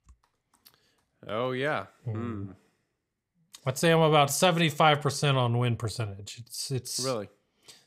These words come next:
Speaker 2: depending on who they go after, it can get just nasty. If, if it, if they focus my Chewbacca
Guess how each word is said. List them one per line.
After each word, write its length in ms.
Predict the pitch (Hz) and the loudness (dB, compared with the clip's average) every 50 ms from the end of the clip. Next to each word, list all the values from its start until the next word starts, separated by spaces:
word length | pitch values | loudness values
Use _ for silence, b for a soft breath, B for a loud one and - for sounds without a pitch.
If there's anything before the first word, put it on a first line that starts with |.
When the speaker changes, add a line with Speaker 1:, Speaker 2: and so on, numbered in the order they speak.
| b b b b _ _ _ _ _ | b b b b _ _ _ _ _
Speaker 2:
depending 380 | - 143 143 170 190 202 202 202 | -6 0 2 2 4 4 6 6
on 160 | 190 185 170 | 6 6 6
who 160 | 170 170 170 | 6 6 6
they 180 | 160 165 156 143 | 6 6 6 6
go 220 | 127 151 143 143 | 6 6 6 8
after, 420 | 143 147 147 143 143 - 165 156 160 | 8 8 6 4 4 4 4 4 4
it 280 | 139 123 131 131 - | 2 0 -2 -4 0
can 140 | - 131 123 | 0 0 0
get 300 | 117 127 123 120 - _ | 2 0 0 -2 -6 _
just 280 | - - 123 110 107 - _ _ _ _ _ _ _ _ _ _ _ _ | -6 -6 -4 -4 -4 -8 _ _ _ _ _ _ _ _ _ _ _ _
nasty. 560 | 143 135 127 127 120 120 - - 127 120 120 | 0 2 2 4 4 2 2 0 0 2 2
If, 140 | 143 147 156 | 2 2 4
if 220 | 185 175 170 175 | 4 4 6 6
it, 180 | 180 165 165 160 | 6 4 4 2
if 160 | 165 160 - | 2 2 6
they 160 | - 175 160 | 6 6 6
focus 540 | 147 - - - 220 220 220 233 220 - - | 4 4 6 6 6 8 6 4 0 2 4
my 140 | 202 190 175 | 4 4 4
Chewbacca 720 | 170 - 185 175 139 143 143 147 151 147 196 190 190 185 185 | 4 2 0 2 4 4 4 4 4 4 4 2 2 2 -2